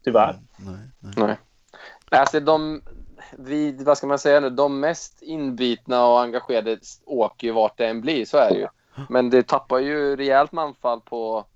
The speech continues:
Speaker 3: ja,
Speaker 1: De här
Speaker 3: no
Speaker 1: som
Speaker 3: offense,
Speaker 1: är
Speaker 3: men de här lite mer avdankade. <laughs>
Speaker 1: Ja, men, ja, men
Speaker 3: Nej, men det
Speaker 1: absolut.
Speaker 3: blir ju så.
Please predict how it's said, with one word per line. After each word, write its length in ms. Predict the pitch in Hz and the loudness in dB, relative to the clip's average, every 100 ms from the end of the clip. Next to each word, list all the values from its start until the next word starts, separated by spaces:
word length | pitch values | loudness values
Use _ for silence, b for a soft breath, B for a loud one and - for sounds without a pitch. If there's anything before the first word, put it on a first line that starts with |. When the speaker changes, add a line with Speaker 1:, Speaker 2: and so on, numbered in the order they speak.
| _ _ _ _ _ - | _ _ _ _ _ -6
Speaker 3:
ja, 160 | 107 | -2
Speaker 1:
De 100 | 143 | 2
här 80 | 139 | 2
Speaker 3:
no 100 | 131 | 0
Speaker 1:
som 80 | 120 | -4
Speaker 3:
offense, 460 | 127 131 139 135 131 | -4 0 0 2 2
Speaker 1:
är 100 | 135 | 2
Speaker 3:
men 100 | 147 | 0
de 40 | |
här 100 | 139 | -2
lite 180 | 127 - | -2 -6
mer 220 | 151 135 | -2 0
avdankade. 960 | 131 165 135 123 127 120 120 - 135 - | 4 4 2 -2 -8 -8 -10 -8 -8 -10
<laughs> 720 | - - 160 - - - 147 | -14 -18 -18 -20 -16 -12 -2
Speaker 1:
Ja, 300 | - 139 139 139 | 4 6 6 2
men, 160 | 110 | 0
ja, 240 | 117 123 139 | 2 4 4
men 100 | 123 | 4
Speaker 3:
Nej, 120 | 151 165 | 2 2
men 80 | |
det 60 | 175 | 0
Speaker 1:
absolut. 160 | 135 160 | -2 0
Speaker 3:
blir 100 | 156 | 2
ju 120 | 180 | 0
så. 280 | - 127 | 0 -2